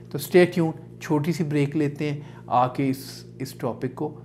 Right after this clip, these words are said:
फर्दर डिस्कस करते हैं। हमारा नंबर है नाइन ओ फ़ाइव सिक्स ज़ीरो सेवन फ़ाइव थाउजेंड। आप यूनिक हैं, आपका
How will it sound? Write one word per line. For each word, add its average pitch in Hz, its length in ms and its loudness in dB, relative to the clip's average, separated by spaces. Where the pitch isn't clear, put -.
फर्दर 123 260 0
डिस्कस 117 440 -6
करते - 320 -6
हैं। - 360 -8
हमारा 131 340 0
नंबर 131 340 -2
है 131 200 -4
नाइन 117 260 -6
ओ 135 60 -4
फ़ाइव 170 380 0
सिक्स - 280 -8
ज़ीरो 107 140 -4
सेवन 139 400 -4
फ़ाइव 143 380 0
थाउजेंड। 165 420 4
आप 151 320 10
यूनिक 147 500 2
हैं, 147 200 -4
आपका 135 500 2